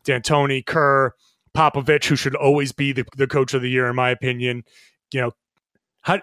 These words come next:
how do you, how do you ever vote against Greg Popovich? But, you know, as, as a Boston guy, Brad Stevens, you know, Dwayne Casey in Toronto. But anyway, not, not to dig-, digress too much. The point is that the Jazz are a very well-coached team and a very high-energy team.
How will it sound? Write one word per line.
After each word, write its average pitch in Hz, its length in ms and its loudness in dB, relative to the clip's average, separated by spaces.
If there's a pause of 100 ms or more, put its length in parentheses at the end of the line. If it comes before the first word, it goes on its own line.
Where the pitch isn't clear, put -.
(100)
how 202 180 2
do 247 80 0
you, 233 120 0
how 185 120 2
do 240 60 0
you 226 80 2
ever 170 200 6
vote 147 200 6
against 131 360 2
Greg 127 240 2
Popovich? 113 520 0
But, 160 220 4 (120)
you 208 100 0
know, 165 160 2
as, 185 240 2
as 165 180 2
a 185 40 2
Boston 208 380 0
guy, 160 240 2
Brad 143 260 0
Stevens, 135 540 -6 (320)
you 147 120 -6
know, 127 160 -2
Dwayne 139 300 -2
Casey 139 320 -2
in 123 60 -6
Toronto. 120 480 0
But 113 260 -4 (400)
anyway, 143 500 2
not, 175 260 2
not 196 200 2
to 180 80 -8
dig-, 139 340 -2
digress 147 400 0
too 165 160 0
much. 127 200 -6
The 143 60 -6
point 202 280 0
is 156 200 -2
that 135 140 -10
the 131 80 -8
Jazz 156 480 0 (400)
are 147 120 2
a 151 60 2
very 233 260 6
well-coached 156 520 0
team 123 280 -10 (640)
and 143 280 -2
a 135 40 -12
very 185 240 0
high-energy 147 520 -2
team. 123 340 -8